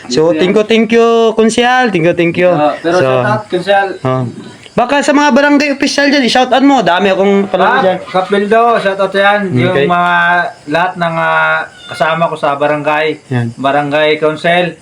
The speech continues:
Speaker 1: Hmm.
Speaker 2: Dito kami, nagsiset lang.
Speaker 1: Hmm.
Speaker 2: Thank you so much.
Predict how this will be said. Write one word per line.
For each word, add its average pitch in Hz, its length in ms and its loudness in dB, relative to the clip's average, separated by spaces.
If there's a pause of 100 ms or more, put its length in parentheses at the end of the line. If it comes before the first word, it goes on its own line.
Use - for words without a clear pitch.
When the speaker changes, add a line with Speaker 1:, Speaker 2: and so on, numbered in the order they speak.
(120)
Speaker 1:
Hmm. 117 340 -2 (240)
Speaker 2:
Dito 139 300 -2
kami, 180 360 0
nagsiset 160 540 -2
lang. 165 520 -2
Speaker 1:
Hmm. 113 480 -4
Speaker 2:
Thank 151 200 -2
you 165 120 -2
so 185 160 0
much. 180 320 -2